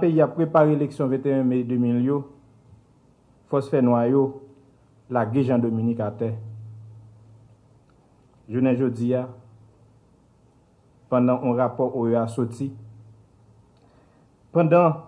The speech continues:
posibilite pou yon akò politik pwente devan nou, nou gen yon, pou nou ta gen yon gouvènman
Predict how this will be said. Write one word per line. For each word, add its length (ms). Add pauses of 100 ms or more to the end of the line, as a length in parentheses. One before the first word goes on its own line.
(140)
posibilite 640
pou 80
yon 160
akò 320
politik 480
pwente 240
devan 400
nou, 160 (1900)
nou 160
gen 160
yon, 180 (140)
pou 80
nou 160
ta 80
gen 160
yon 160
gouvènman 640